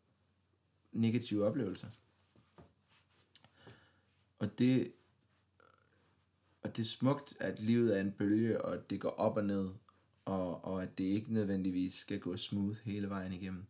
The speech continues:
Det ville jo heller ikke, der ville jo heller ikke være noget musik, hvis det bare var positivt det hele. Altså, jeg putter mine struggles i min musik. Jeg laver også gode sange engang imellem. Altså, Homies og En God Dag og Favorit er jo,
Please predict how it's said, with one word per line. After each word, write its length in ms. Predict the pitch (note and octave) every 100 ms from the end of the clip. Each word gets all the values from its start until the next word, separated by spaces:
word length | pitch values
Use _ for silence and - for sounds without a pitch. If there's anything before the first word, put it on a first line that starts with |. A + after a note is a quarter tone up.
| - _ _ _ _ _ _
Det 80 | A#2
ville 120 | A2+
jo 40 | A2+
heller 180 | A#2
ikke, 120 | B2 - -
der 80 | A2+
ville 120 | A2
jo 40 |
heller 160 | A#2+ C3+
ikke 180 | A2 G#2
være 260 | A2 C3
noget 280 | C3+ A2 A2
musik, 640 | A2 G2+ - C3+ C3 - -
hvis 200 | G2+ F#2+
det 160 | - F#2
bare 280 | F2+ F#2
var 260 | G2+ D#2 - _ _ _ _ -
positivt 480 | A2 A2 - - -
det 80 | F#2+
hele. 280 | F#2 G2 A2+ -
Altså, 220 | F#2+ G2+
jeg 260 | F2 E2+ G#2
putter 220 | B2+ A2
mine 200 | G2+ G2+
struggles 560 | - A2+ A2 A#2 A2 -
i 20 |
min 200 | F#2 F#2
musik. 400 | F#2 - G2 - _ - - - - -
Jeg 120 | G#2
laver 160 | B2+
også 180 | C#3+ C3
gode 180 | D#3 D3+
sange 280 | - A2+ A2+
engang 280 | G2 E2+ F2
imellem. 220 | E2 D#2
Altså, 260 | F#2 E2+ G2 G#2+ - G#2+
Homies 500 | A#2 C#3+ C#3+ A#2+ G#2+
og 340 | - G2 F#2 -
En 100 | A2+
God 220 | B2 A2+
Dag 300 | G#2+ F#2+ -
og 260 | D#2 E2 - -
Favorit 640 | - - G2 A2 A2+ - -
er 120 | E2+
jo, 200 | D#2